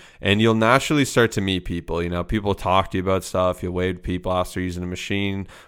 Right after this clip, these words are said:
compliment someone's gym outfit, their strength, whatever it is. And what's nice about that, too, is as long as you don't get in too deep where you're spending your whole workout talking, 'cause that can happen, too.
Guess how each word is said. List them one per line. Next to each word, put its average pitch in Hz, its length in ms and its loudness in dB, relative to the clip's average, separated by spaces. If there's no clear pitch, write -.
compliment 98 380 2
someone's 95 300 -2
gym 95 220 -2
outfit, 92 480 0
their 90 100 -6
strength, 92 400 -6
whatever 92 300 0
it 92 60 0
is. 92 280 -2
And 104 100 0
what's 110 160 -6
nice 131 280 2
about 104 240 2
that, 90 220 0
too, 104 240 0
is 92 80 0
as 90 80 -4
long 98 160 0
as 107 80 -4
you 110 80 0
don't 101 80 -2
get 98 180 0
in 92 140 -4
too 101 180 -4
deep 90 300 -4
where 92 80 -2
you're 95 100 0
spending 95 300 -4
your 92 80 -6
whole 98 160 0
workout 90 320 -2
talking, 98 440 -2
'cause 104 140 -10
that 90 220 -2
can 101 100 -6
happen, 90 400 -4
too. 104 300 -2